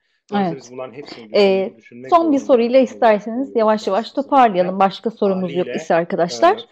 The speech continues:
Speaker 1: Flip Learning
Speaker 2: Ee,
Speaker 1: Group
Speaker 2: peki bir
Speaker 1: sistemleri
Speaker 2: ders
Speaker 1: kullanıyoruz
Speaker 2: için,
Speaker 1: üniversite
Speaker 2: e,
Speaker 1: içerisinde.
Speaker 2: tek
Speaker 1: Burada
Speaker 2: bir
Speaker 1: Flip
Speaker 2: Zoom
Speaker 1: Learning'i de,
Speaker 2: session'dan
Speaker 1: e,
Speaker 2: bahsetmiyorum.
Speaker 1: tavsiye
Speaker 2: Bir
Speaker 1: ediyoruz.
Speaker 2: hafta
Speaker 1: Diyoruz ki Flip
Speaker 2: içerisinde bir
Speaker 1: Learning,
Speaker 2: öğretmen
Speaker 1: e,
Speaker 2: bir dersine ne kadar
Speaker 1: biz
Speaker 2: vakit
Speaker 1: online
Speaker 2: ayırmalı?
Speaker 1: yüz
Speaker 2: Ön
Speaker 1: yüze
Speaker 2: hazırlığı,
Speaker 1: eğitimde
Speaker 2: ders
Speaker 1: tartışma
Speaker 2: süreci ve
Speaker 1: olsun.
Speaker 2: sonrası dahil.
Speaker 1: Kaydedin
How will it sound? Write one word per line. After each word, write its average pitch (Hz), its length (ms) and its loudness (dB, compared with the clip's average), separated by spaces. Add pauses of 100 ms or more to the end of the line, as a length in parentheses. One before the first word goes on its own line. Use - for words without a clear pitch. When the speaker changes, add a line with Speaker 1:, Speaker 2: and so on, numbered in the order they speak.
Speaker 1:
Flip 285 100 -16 (200)
Learning 254 320 -10
Speaker 2:
Ee, 220 140 4
Speaker 1:
Group 214 180 -6
Speaker 2:
peki 339 260 2
bir 349 160 4
Speaker 1:
sistemleri 285 100 -2
Speaker 2:
ders 269 340 8
Speaker 1:
kullanıyoruz 220 260 -8
Speaker 2:
için, 185 280 -8
Speaker 1:
üniversite 214 280 -12
Speaker 2:
e, 170 200 0
Speaker 1:
içerisinde. 156 520 -6 (360)
Speaker 2:
tek 262 180 4
Speaker 1:
Burada 226 120 2
Speaker 2:
bir 233 180 2
Speaker 1:
Flip 120 120 -16
Speaker 2:
Zoom 214 300 2
Speaker 1:
Learning'i - 180 -4
de, - 120 -16
Speaker 2:
session'dan 226 480 2
Speaker 1:
e, 214 40 0
Speaker 2:
bahsetmiyorum. 202 440 0
Speaker 1:
tavsiye - 200 -10
Speaker 2:
Bir 240 60 -4
Speaker 1:
ediyoruz. 359 180 4
Speaker 2:
hafta 254 200 4
Speaker 1:
Diyoruz 240 160 -2
ki - 40 -2
Flip - 120 -8
Speaker 2:
içerisinde 170 400 0
bir 202 40 -8
Speaker 1:
Learning, 240 260 -2
Speaker 2:
öğretmen 208 580 -2
Speaker 1:
e, 233 160 -12
Speaker 2:
bir 262 260 0
dersine 208 480 2
ne 254 100 -2
kadar 175 240 0
Speaker 1:
biz 160 60 -2
Speaker 2:
vakit 131 200 -8
Speaker 1:
online - 120 -6
Speaker 2:
ayırmalı? 110 400 -10 (120)
Speaker 1:
yüz 135 180 -16
Speaker 2:
Ön 240 120 2
Speaker 1:
yüze 226 100 2
Speaker 2:
hazırlığı, 185 680 4
Speaker 1:
eğitimde 175 160 -2
Speaker 2:
ders 196 180 4
Speaker 1:
tartışma - 160 -12
Speaker 2:
süreci 185 280 0
ve 196 40 2
Speaker 1:
olsun. 180 120 -4
Speaker 2:
sonrası 175 380 -6
dahil. 156 240 -4
Speaker 1:
Kaydedin 190 340 -14